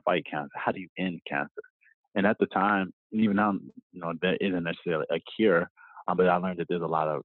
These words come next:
research labs and there's a lot of nonprofit organizations. And all of that was good to me, but I really saw myself wanting to be a researcher, uh, because I thought about the fifth grade, I,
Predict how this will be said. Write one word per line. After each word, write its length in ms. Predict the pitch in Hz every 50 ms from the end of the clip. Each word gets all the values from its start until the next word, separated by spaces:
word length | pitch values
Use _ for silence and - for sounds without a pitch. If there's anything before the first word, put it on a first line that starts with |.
| _ -
research 400 | - 92 92 - - 78 71 -
labs 400 | 73 73 76 76 73 71 69 -
and 100 | 73 71
there's 100 | 78 80 78
a 40 | 76
lot 200 | 80 82 82 80
of 80 | 76
nonprofit 640 | 78 78 82 85 85 80 - - 87 82 80 - - - -
organizations. 880 | 85 85 - - - 71 71 - - 92 98 95 - - - 71 76 - _ - - _ _ _ _ -
And 100 | 90 92 -
all 240 | 98 110 131 135 123
of 60 | 104
that 260 | 104 98 95 90 - - _ _ _ _ _ - -
was 140 | 85 80 76 -
good 200 | - 95 92 85 -
to 80 | - 78
me, 100 | 78 78
but 180 | 76 80 82
I 60 | 82 82
really 320 | 82 95 110 110 107 92 -
saw 120 | 98 90
myself 440 | 90 87 85 - - 82 80 80 76 - -
wanting 280 | 82 85 82 82 80 -
to 60 | 80
be 180 | 73 73 80 76
a 80 | 69
researcher, 580 | 67 - 78 80 - - 65 64 - - - - - _ _ _ _ _ _ _ _ -
uh, 100 | - 82
because 260 | 76 87 90 - 95 87
I 80 | 80 - -
thought 160 | 82 85 85
about 220 | 80 80 82 82 -
the 80 | - - -
fifth 220 | 80 78 78 -
grade, 240 | - 95 101 104 92
I, 120 | 76 -